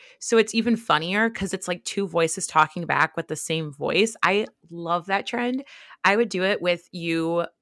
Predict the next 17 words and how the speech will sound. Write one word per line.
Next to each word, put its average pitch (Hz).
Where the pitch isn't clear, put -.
my 160
sister, 151
or 151
my 147
fiance, 185
but 160
I'm 175
too 269
worried, 165
like, 156
about -
what -
people 190
would 185
say 165
and, 196
like, -